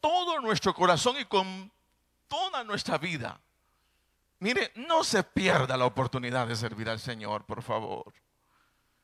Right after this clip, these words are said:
Es un alto privilegio que tenemos en vida física de ocuparnos de la obra del Señor Jesucristo.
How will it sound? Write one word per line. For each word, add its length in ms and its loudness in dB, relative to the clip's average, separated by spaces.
Es 320 4
un 120 -2
alto 680 0
privilegio 1000 0
que 140 -6
tenemos 600 -2
en 440 -6
vida 320 -4
física 840 -6
de 100 2
ocuparnos 1080 2
de 160 -6
la 160 0
obra 540 4
del 220 0
Señor 380 -2
Jesucristo. 720 -6